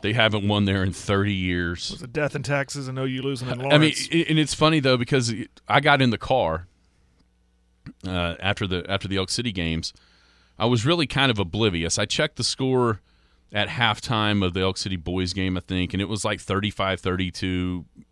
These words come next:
Speaker 1: toward the halftime, I think. Kansas was ahead three. And then I, I quit paying attention to it.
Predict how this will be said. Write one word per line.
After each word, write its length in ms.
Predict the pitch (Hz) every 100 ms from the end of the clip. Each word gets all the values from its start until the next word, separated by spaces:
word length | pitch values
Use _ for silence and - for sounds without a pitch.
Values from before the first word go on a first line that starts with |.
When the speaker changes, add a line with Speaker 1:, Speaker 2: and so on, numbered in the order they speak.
| _ _ _ _ -
Speaker 1:
toward 360 | - 113 104
the 60 | -
halftime, 720 | 101 95 87 - 90 90 90
I 60 |
think. 360 | 87 90 87 85
Kansas 420 | - 87 80 78
was 160 | 82 80
ahead 220 | 82 85
three. 220 | 80 82
And 80 | 90
then 80 | 110
I, 140 | 113 - - - _ -
I 60 |
quit 280 | 101 - 117 - - - 110
paying 220 | 107 107
attention 360 | 92 98 113 -
to 160 | -
it. 80 | 57